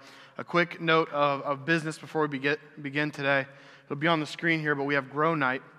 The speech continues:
Uh, that's happening this Wednesday here at the church at six thirty P M.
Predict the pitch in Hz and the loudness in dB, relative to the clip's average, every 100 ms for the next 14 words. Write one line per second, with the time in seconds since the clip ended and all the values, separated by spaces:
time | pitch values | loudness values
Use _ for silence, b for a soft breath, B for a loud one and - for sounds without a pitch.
0 | B B B B 139 135 147 - 170 175 | B B B B 2 4 4 4 4 4
1 | 185 185 170 147 151 170 - 156 170 170 | 4 0 0 0 2 0 0 -2 0 0
2 | 139 147 147 139 156 160 160 160 160 151 | 2 4 4 2 0 0 -2 -6 0 0
3 | 147 139 - - 170 - 165 156 151 - | 0 -8 -8 -4 -4 -2 0 0 0 -4
4 | 165 135 | -2 -2